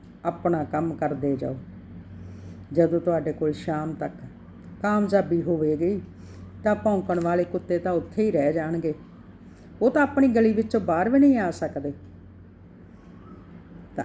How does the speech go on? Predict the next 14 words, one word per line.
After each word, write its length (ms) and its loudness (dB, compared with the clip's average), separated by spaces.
ਇਸ 200 0
ਤੋਂ 280 0
ਸਾਨੂੰ 340 -4
ਸਿੱਖਿਆ 420 -6
ਮਿਲਦੀ 500 -4
ਹੈ 140 -2
ਕਿ 100 0
ਅਸੀਂ 320 -4
ਆਪਣੀ 360 4
ਮੰਜ਼ਿਲ 500 4
ਲਈ, 220 0
ਆਪਣੇ 440 2
ਸ਼ੌਕ 500 -2
ਲਈ 300 0